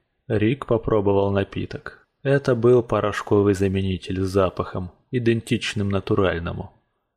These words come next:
"Наверняка вредный", — подумал Рик, решив, что целый бокал пить не станет. "Ну как, нравится?"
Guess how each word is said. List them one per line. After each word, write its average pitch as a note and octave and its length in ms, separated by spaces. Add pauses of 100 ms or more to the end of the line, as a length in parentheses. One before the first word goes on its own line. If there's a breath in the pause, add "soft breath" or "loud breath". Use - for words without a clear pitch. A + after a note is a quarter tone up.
(160)
"Наверняка F#2+ 840
вредный", — F#2+ 640 (260)
подумал G#2 540
Рик, A#2+ 360
решив, G#2+ 540
что - 220
целый C#3 400
бокал B2+ 520
пить - 380
не F#2+ 100
станет. F#2 600 (680)
"Ну A#2 220
как, F#2+ 500
нравится?" A2 720